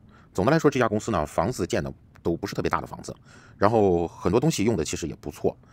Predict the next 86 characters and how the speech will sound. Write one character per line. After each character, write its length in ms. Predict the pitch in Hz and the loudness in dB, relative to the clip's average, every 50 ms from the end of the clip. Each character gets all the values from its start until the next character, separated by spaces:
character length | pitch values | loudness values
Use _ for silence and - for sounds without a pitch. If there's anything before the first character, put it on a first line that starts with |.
| - - - | -20 -20 -4
就 120 | - 98 | -4 -2
属 160 | 95 - 76 | -2 -2 -2
于 60 | 73 90 | 0 0
那 60 | 104 | 0
种 140 | 85 78 73 | 0 -4 -4
经 140 | - 95 | -4 -4
济 120 | 87 90 80 | -2 -2 -4
适 140 | 76 - 98 | -2 -2 -4
用 80 | 82 | -4
房。 160 | 73 - - | -4 -6 -4
然 80 | - 98 | -2 -2
后 80 | 87 78 | -2 -2
K 160 | - - 120 | -2 -2 -2
B，K 880 | - 110 - - - - - - - - - - - - - - - | -2 -2 -6 -10 -18 -20 -18 -18 -18 -20 -20 -20 -20 -20 0 4 4
B 100 | 175 175 | 6 6
这 120 | - 120 107 | 6 6 6
个 100 | 95 90 | 4 4
比 60 | - | 2
较 100 | 82 82 | 0 -2
常 160 | - - 82 | -2 -2 0
见 160 | 87 92 82 | 0 0 0
的， 80 | 62 - - - - | -2 -6 -12 -20 -6
反 160 | - 85 80 | -4 -2 -2
正 100 | 92 98 | 0 0
就 80 | 92 92 | -2 -2
是 140 | - 95 | -2 0
有 100 | 85 80 | 0 0
人 80 | 73 82 | 0 0
的 80 | 110 104 | 0 0
地 60 | 92 | -2
方 100 | 80 80 | -4 -6
就 80 | 76 | -8
有 60 | 76 - | -8 -8
K 100 | - 78 | -8 -8
B， 140 | 78 73 - - - - - - - - - _ | -8 -8 -12 -16 -20 -14 -12 -12 -12 -12 -16 _
你 80 | - 92 | -2 0
就 100 | 110 107 | 0 2
是 340 | - 107 95 95 92 90 90 | 4 4 4 4 4 0 -2
哪 240 | - 101 - - 123 | -4 -4 4 4 6
个 80 | 107 139 | 6 6
犄 100 | - 113 | 6 4
角 80 | 110 82 | 2 2
旮 120 | - 101 | 4 4
旯 100 | 110 113 | 4 4
里， 80 | - - | 2 0
说 140 | - 107 | 0 0
不 60 | 104 - | 0 2
定 100 | - 104 | 2 0
就 100 | 92 92 | 0 0
竖 140 | - - | -2 -4
起 100 | 98 - | -4 -4
一 40 | 71 | -4
个 60 | 76 85 | -4 -2
K 100 | - 98 | -2 -2
B 100 | 90 90 | -2 -2
的 60 | - | -4
牌 160 | - - - | -6 -10 -12
子。 120 | - - - - _ _ - - - - - | -12 -14 -16 -18 _ _ -20 -20 -20 -20 -2
他 140 | - 165 | 0 2
什 80 | 160 - | 2 2
么 60 | 135 | 2
都 80 | 110 80 | 2 0
干， 120 | 78 71 - - - - - _ _ _ | 0 -2 -6 -14 -20 -20 -20 _ _ _
他 160 | - 127 117 | 0 2 2
小 200 | 117 - - 90 | 2 4 4 4
的 80 | 98 131 | 6 6
也 80 | 107 82 | 6 6
干， 180 | 104 98 85 | 4 2 2
大 160 | 87 120 113 | 2 0 0
的 60 | 73 73 | 0 0
也 60 | 60 | -2
干， 180 | - 92 - - - - - - - - | -2 -2 -2 -2 -12 -20 -20 -20 -20 -4
然 160 | - 95 101 | 0 0 2
后 360 | 107 120 107 98 95 90 87 85 | 2 4 4 4 4 4 4 4
人 100 | 98 117 | 2 2
家 60 | 123 | 4
干 100 | 143 117 | 2 2
了 80 | 95 | 2
一 40 | 95 | 2
半 120 | 95 - 90 | 4 2 4
不 60 | - | 4
干 100 | - 110 | 2 0
的 80 | 85 73 | -2 -2
他 80 | - | -4
也 60 | 95 - | -4 -2
干。 120 | - 82 | -2 -4